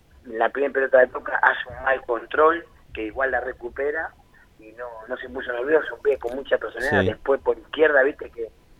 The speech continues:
Speaker 1: que controló, hizo un, un pase de, eh, entre, entre las piernas, entre izquierda y derecha rápido, y después, bueno,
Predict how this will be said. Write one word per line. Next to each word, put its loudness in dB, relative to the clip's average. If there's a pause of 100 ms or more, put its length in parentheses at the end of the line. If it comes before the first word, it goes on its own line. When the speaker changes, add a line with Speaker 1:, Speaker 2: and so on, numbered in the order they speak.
(120)
Speaker 1:
que -14
controló, -4
hizo -8
un, -10 (260)
un -16
pase -2
de, 0 (460)
eh, -4
entre, 4
entre 0
las 0
piernas, 2
entre -10
izquierda -8
y -10
derecha -6
rápido, -2
y -4
después, -6
bueno, -6